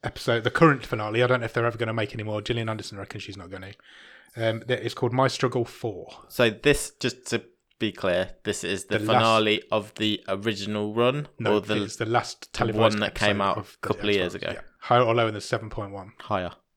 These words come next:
Speaker 1: Correct, seven point five. So the last one.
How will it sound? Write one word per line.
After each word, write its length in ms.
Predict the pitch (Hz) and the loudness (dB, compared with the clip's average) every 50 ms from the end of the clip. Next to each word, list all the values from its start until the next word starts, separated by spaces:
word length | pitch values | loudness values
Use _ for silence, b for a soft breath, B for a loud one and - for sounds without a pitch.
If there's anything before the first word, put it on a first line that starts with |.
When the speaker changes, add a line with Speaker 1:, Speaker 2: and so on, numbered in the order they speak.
| _ _ _ _ _ _ | _ _ _ _ _ _
Speaker 1:
Correct, 320 | - - 127 123 120 - - | 0 2 4 4 2 0 -4
seven 220 | - 123 - 117 | -4 -4 -4 -4
point 180 | - 123 110 - | -6 -6 -6 -4
five. 500 | - - 110 107 95 90 85 87 - - - - - b b b b b b b b b b b b b b b | 0 0 0 0 0 -4 -8 -10 -12 -16 -18 -20 -20 b b b b b b b b b b b b b b b
So 120 | - - | -4 -2
the 100 | 123 131 | 2 6
last 200 | 147 151 151 - | 6 6 6 6
one. 280 | - 156 143 120 104 | 6 6 6 6 4